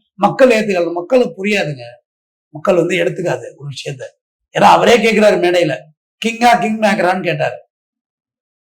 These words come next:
தனிச்சுதான் நிக்கணுங்கிறது விஜயகாந்தோட முடிவுகள் இருந்திருந்தா ஒரு கட்டத்துல விஜயகாந்த் எல்லாருமே நாடி இருப்பார்கள்.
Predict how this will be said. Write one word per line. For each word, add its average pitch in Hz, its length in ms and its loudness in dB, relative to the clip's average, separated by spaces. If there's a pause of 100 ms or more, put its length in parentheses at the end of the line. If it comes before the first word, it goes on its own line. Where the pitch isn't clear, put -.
(920)
தனிச்சுதான் 254 560 6
நிக்கணுங்கிறது 214 560 -2
விஜயகாந்தோட 185 580 -2
முடிவுகள் 175 360 -2
இருந்திருந்தா 151 720 -6 (360)
ஒரு - 180 -2
கட்டத்துல 175 580 0 (460)
விஜயகாந்த் 160 400 2
எல்லாருமே 190 440 0
நாடி 147 260 -4
இருப்பார்கள். 113 440 -10